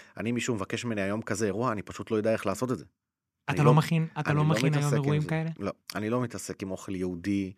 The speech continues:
Speaker 1: של אירוע מסוים. כאילו, יגידו לי, "תקשיב, אני רוצה שבת, אבל אוכל יהודי קלאסי", אז... אוקיי, תן לך טלפון של מישהו שעושה את זה ממש טוב.
Speaker 2: אני לא.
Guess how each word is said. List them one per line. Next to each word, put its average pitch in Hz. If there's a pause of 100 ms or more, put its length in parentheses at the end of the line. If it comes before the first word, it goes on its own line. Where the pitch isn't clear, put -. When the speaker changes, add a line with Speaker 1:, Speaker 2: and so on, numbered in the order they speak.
(120)
Speaker 1:
של 107
אירוע 104
מסוים. 95 (160)
כאילו, 107
יגידו 135
לי, 131
"תקשיב, 120
אני 107
רוצה 107
שבת, 151
אבל 104 (420)
אוכל 123
יהודי 104
קלאסי", 147
אז... 117 (1500)
אוקיי, 135 (420)
תן 139
לך 127
טלפון 110
של 92
מישהו 95
שעושה 90
את 82
זה 82
ממש 78
טוב. - (440)
Speaker 2:
אני 123
לא. 110